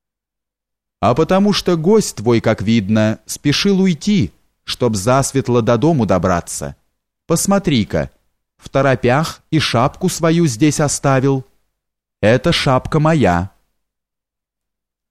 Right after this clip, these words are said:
«В самом деле, вот что», сказал с насмешливой улыбкой незнакомец, взяв со скамьи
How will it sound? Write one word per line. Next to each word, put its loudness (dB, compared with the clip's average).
«В -12
самом 2
деле, 0
вот 0
что», 0
сказал 0
с -10
насмешливой 0
улыбкой 0
незнакомец, -2
взяв -2
со -4
скамьи -2